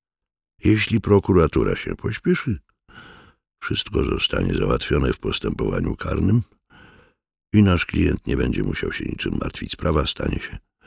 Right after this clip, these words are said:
formalnością”. Kordian potrzebował chwili, by zastanowić się nad zależnością wyroków karnych i cywilnych. Patron jednak nie dał mu szansy, najwyraźniej już podjął ostateczną decyzję.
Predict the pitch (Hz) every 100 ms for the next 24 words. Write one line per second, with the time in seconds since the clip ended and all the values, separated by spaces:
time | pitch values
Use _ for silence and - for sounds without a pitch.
0 | - - - - - _ _ _ _ -
1 | - 69 - - - - - - _ _
2 | _ _ _ _ _ _ _ _ _ -
3 | 147 170 190 175 104 - - 90 85 73
4 | - - - 143 120 87 76 71 - 73
5 | 69 58 50 - - - 50 - - -
6 | 50 57 60 67 - 62 58 57 65 60
7 | - 53 - - 60 58 57 53 53 -
8 | 69 - 69 - 60 - 62 - - -
9 | - - - - - 220 226 214 202 190
10 | 175 165 147 127 - - - - 71 80
11 | 87 98 90 117 208 - - 55 50 -
12 | - - - - - - 50 - - -
13 | 50 - -